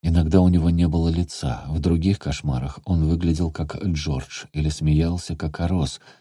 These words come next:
или энергично жестикулировал как Белли,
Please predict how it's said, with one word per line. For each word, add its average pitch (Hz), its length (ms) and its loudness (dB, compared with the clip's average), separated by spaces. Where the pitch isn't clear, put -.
или 80 260 0
энергично 82 760 0
жестикулировал 87 880 2
как 78 240 -4
Белли, 73 360 4